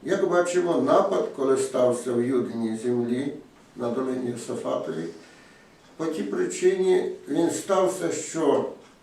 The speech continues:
вони побачили, що Божий нарід під керівництвом Йосафата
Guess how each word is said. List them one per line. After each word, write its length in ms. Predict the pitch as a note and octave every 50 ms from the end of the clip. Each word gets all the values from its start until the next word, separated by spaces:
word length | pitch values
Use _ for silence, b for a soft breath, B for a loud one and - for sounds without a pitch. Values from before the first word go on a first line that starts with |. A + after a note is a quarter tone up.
| _ _ -
вони 280 | G#2+ B2+ D3 E3+ G3+
побачили, 840 | G3+ G3+ G3+ G3+ - - D3 C3+ B2+ C3 - - - D3+ D#3 E3 F#3 G#3+ A3+ - - - - - - - _ - - - - - _ - - - - - - - - - - -
що 520 | - - - - - B2+ B2+ - - - - - D#2+
Божий 480 | E2 - D#3+ G3 G#3 F#3+ F#3 F#3 E3+
нарід 500 | D3+ C#3+ C#3 C3+ C3 B2+ C3 C#3 C3+ C#3 C3+ - - - - - _ _ _ _ -
під 240 | C3+ B2+ A#2 -
керівництвом 680 | - C#3 C3 C#3 E3+ F#3 G3+ G3+ G3+ - - - D3 C#3
Йосафата 840 | C#3+ B2+ - - C3 B2 A#2+ - - A2 - G#3 - - B2 B2